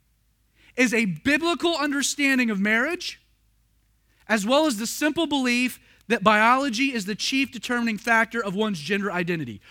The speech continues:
Those are the two most dangerous beliefs you can have in American society today.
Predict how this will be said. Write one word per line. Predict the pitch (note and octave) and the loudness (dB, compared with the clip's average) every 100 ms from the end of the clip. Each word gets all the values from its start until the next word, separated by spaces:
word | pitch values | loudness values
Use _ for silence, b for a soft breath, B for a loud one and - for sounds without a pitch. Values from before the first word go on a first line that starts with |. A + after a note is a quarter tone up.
| b | b
Those | D#3 B3 E4 F4+ | 0 6 6 6
are | C#4+ | 2
the | B3+ | -2
two | - B3+ | 2 4
most | A#3+ G3 C#3+ | 4 2 -4
dangerous | C3 B3 D#4 D#4+ E4 - | 2 4 4 2 -2 -4
beliefs | C#4+ B3+ B3 A3+ - b - | -4 -2 -4 -6 -10 b 2
you | C4 | 2
can | D4+ | 4
have | B3 A3+ G#3 | 2 4 4
in | F#3 | 0
American | F#3 F3+ E3+ E3+ | -2 -2 -4 -8
society | D#3 - C3+ A2 G2+ | -10 -8 -8 -8 -12
today. | F2+ E2+ | -16 -20